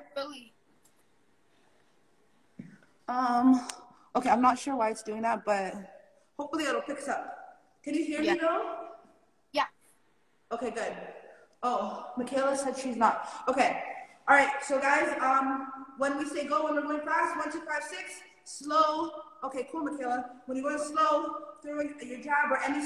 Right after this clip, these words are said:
Speaker 2: slow punches or just active rest on your toes. Ready, guys? Go. This is our last round. Fast.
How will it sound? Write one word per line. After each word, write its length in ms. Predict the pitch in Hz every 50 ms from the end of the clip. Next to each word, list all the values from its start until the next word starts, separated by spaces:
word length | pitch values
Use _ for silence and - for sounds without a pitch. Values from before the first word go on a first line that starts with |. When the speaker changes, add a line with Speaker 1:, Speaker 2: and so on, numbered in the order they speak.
| 294 -
Speaker 2:
slow 140 | 294 277
punches 360 | 285 - 285 285 - 302 302 -
or 120 | - 247 240
just 160 | 269 277 - -
active 280 | 240 285 - 302 285 262
rest 220 | 277 277 269 - 247
on 100 | 247 247
your 100 | 247 254
toes. 420 | 262 254 254 - - - - - - - - - - _ _ _ _ _ _ _
Ready, 260 | - 254 285 302 330 330
guys? 380 | 294 311 320 339 339 349 349 339 339 339 - - - - - - - - - _ _ _ _ _ _ -
Go. 280 | - 294 302 320 - 302
This 100 | 294 302
is 40 | 302
our 120 | 277 269
last 260 | 277 294 311 320 - 320
round. 440 | 311 302 294 269 - - - - -
Fast. 460 | 339 330 320 269 - 196 - - -